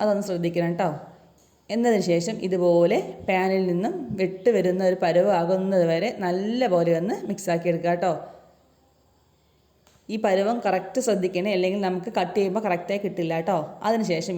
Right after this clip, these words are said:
ഇതിലേക്ക് കുറച്ച് അണ്ടിപ്പരിപ്പ് ക്രഷ് ചെയ്തതും ഒരു അര സ്പൂൺ ഏലക്കാപ്പൊടിയും കൂടെ ചേർത്തിട്ട്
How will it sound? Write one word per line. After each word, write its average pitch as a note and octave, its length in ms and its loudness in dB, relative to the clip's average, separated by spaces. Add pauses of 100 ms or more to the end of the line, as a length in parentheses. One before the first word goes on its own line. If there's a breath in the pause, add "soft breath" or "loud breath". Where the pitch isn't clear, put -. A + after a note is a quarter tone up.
ഇതിലേക്ക് E3 380 -2 (140)
കുറച്ച് F3+ 380 -2 (140)
അണ്ടിപ്പരിപ്പ് F#3 520 0
ക്രഷ് E3+ 220 -2
ചെയ്തതും E3+ 380 -2 (360 loud breath)
ഒരു A#3+ 80 2 (120)
അര F#3 100 2 (100)
സ്പൂൺ F3 260 0 (180)
ഏലക്കാപ്പൊടിയും F#3 640 0
കൂടെ E3+ 200 2
ചേർത്തിട്ട് E3+ 360 -2